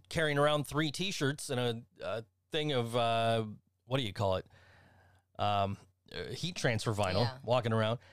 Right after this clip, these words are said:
Speaker 1: So I'm like, "I have an idea. I'm, I'm going across the street to look for, I'm gonna go to Bed Bath and Beyond and look for a scale anyway. So let me go to, uh, Dollar Tree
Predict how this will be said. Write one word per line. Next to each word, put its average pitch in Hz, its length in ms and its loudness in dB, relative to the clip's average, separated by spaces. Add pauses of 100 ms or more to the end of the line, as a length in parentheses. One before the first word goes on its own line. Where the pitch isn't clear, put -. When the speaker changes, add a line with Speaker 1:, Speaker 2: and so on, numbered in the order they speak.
(160)
Speaker 1:
So - 160 0
I'm 165 120 2
like, 151 200 2 (120)
"I 156 180 0
have 127 180 0
an 117 80 2
idea. 110 380 -2
I'm, 147 140 2 (100)
I'm 135 180 0
going 139 200 2
across 135 320 -2
the 127 60 -10
street 147 320 -4
to 147 100 -2
look 139 180 0
for, 139 220 -2
I'm 127 160 2
gonna 127 160 -4
go 131 100 0
to 127 60 2
Bed 131 240 -2
Bath 131 240 -2
and 117 100 -2
Beyond 143 320 0
and 123 80 -2
look 127 140 -4
for 120 120 -4
a 107 40 -2
scale 147 440 0
anyway. 110 360 0
So - 160 -6
let 151 120 -2
me 165 80 -4
go 143 220 0
to, 131 360 -2
uh, 120 220 2
Dollar 151 380 0
Tree 101 380 -4